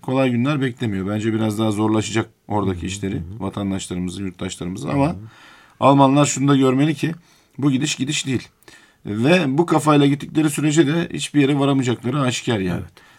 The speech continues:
Speaker 1: Yakın zamanda eğer koalisyonda da problem çıkması muhtemel görünüyor Almanya'da.
Speaker 2: Çünkü
Speaker 1: Belki
Speaker 2: Schulz, e, koalisyona girmeyeceklerini
Speaker 1: girmeyecek.
Speaker 2: açıkladı. Hı hı.
Speaker 1: İşte Jamaika koalisyonu diye bir
Speaker 2: Evet.
Speaker 1: şeyden bahsediliyor.
Speaker 2: Aha.
Speaker 1: E,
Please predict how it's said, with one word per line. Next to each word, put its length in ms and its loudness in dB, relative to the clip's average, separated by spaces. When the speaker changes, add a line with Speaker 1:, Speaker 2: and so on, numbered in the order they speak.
Speaker 1:
Yakın 260 2
zamanda 500 4
eğer 220 4
koalisyonda 640 2
da 120 0
problem 460 0
çıkması 580 -2
muhtemel 480 0
görünüyor 440 -2
Almanya'da. 560 -4
Speaker 2:
Çünkü 160 0
Speaker 1:
Belki 460 2
Speaker 2:
Schulz, 500 -6
e, 360 -6
koalisyona 540 -2
girmeyeceklerini 640 -4
Speaker 1:
girmeyecek. 560 4
Speaker 2:
açıkladı. 300 -20
Hı 60 -10
hı. 120 -8
Speaker 1:
İşte 200 -2
Jamaika 640 4
koalisyonu 580 0
diye 200 4
bir 80 2
Speaker 2:
Evet. 100 -2
Speaker 1:
şeyden 340 0
bahsediliyor. 560 0
Speaker 2:
Aha. 480 -8
Speaker 1:
E, 380 0